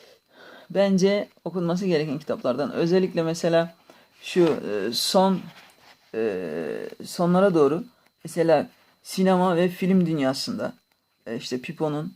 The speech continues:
ne kadar, hangi filmlerde nasıl kullanıldığıyla ilgili, hangi işte karakterlerin, e, hangi starların,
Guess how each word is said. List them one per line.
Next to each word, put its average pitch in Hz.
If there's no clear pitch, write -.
ne 165
kadar, 135
hangi 175
filmlerde 147
nasıl 151
kullanıldığıyla 127
ilgili, 117
hangi 147
işte -
karakterlerin, 127
e, 101
hangi 156
starların, 135